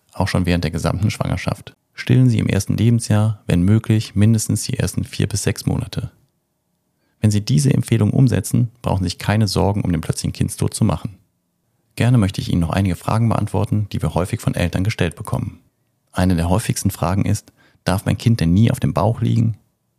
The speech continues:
Natürlich darf Ihr Kind auf dem Bauch liegen, solange es wach ist und Sie es beobachten. Ab dem dritten Monat wird empfohlen, die Bauchlage im Wachzustand und unter Aufsicht zu üben.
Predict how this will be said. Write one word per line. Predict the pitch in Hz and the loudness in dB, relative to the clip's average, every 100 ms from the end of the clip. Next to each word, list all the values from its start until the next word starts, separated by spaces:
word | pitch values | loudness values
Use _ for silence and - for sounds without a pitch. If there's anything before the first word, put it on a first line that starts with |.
| _ _ | _ _
Natürlich | - - - 107 - | -4 -2 2 2 0
darf | - | -6
Ihr | - | -6
Kind | - - | -4 -4
auf | - | -4
dem | - | -2
Bauch | 82 95 - | 0 -2 -2
liegen, | 107 110 | -2 0
solange | 107 82 - | 0 -2 -2
es | - - | -4 -4
wach | 98 - | -4 -2
ist | 123 - - | -4 -4 -4
und | 90 | -4
Sie | - | -2
es | - | -2
beobachten. | - - - - - 92 - _ _ | -2 0 -2 -4 -8 -12 -12 _ _
Ab | 110 - | -6 -2
dem | 98 | -2
dritten | 90 104 85 | -2 -2 0
Monat | 92 120 110 - | 4 4 2 -2
wird | |
empfohlen, | - - 101 107 | -6 -4 0 0
die | 113 | 0
Bauchlage | - 87 107 - 104 123 | -2 -2 -2 0 -2 -2
im | - | -4
Wachzustand | 98 107 - 110 - - 104 | -4 -6 -8 -10 -4 -4 -4
und | - | -6
unter | 82 - | -6 -4
Aufsicht | - 95 104 104 | -2 -2 -2 -4
zu | - 98 | -4 -4
üben. | 90 - | -4 -4